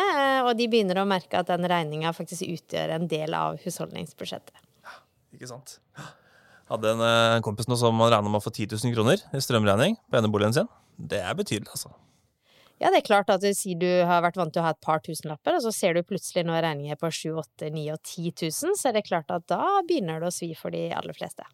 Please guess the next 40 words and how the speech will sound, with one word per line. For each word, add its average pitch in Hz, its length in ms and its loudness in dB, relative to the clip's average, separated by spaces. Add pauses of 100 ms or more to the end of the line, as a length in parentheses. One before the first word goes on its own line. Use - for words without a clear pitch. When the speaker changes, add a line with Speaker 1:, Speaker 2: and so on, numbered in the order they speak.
(760)
Speaker 2:
Hvordan 170 220 8
har 190 80 10 (100)
dere 160 120 4
huseierne 135 340 6
jobbet 113 380 8
opp 117 100 -8
mot 127 80 -2
dette? 117 180 2
Nå 135 140 4
kom 117 180 4
det 131 60 6
jo 143 220 6
nylig, 120 640 8
eh, 117 1000 2
tiltak 143 340 2 (320)
fra 120 140 4
regjeringen. 120 420 6 (760)
Kan 131 120 0
du 127 60 4
kanskje 117 300 4
si 113 140 0
litt 110 160 0
om 117 80 0
det? 147 140 0 (920)
Speaker 1:
Ja, 370 220 6
det 381 80 2
stemmer. 302 320 4 (160)
Eh, 311 560 4
det 311 100 2
kommer 233 220 2
for 240 80 -6
det 254 100 2
første 240 300 0
ganske 226 480 4
gode 254 220 2
tiltak 170 360 0
for - 120 -4
de 165 160 -4
som 165 240 -6
da 160 200 -2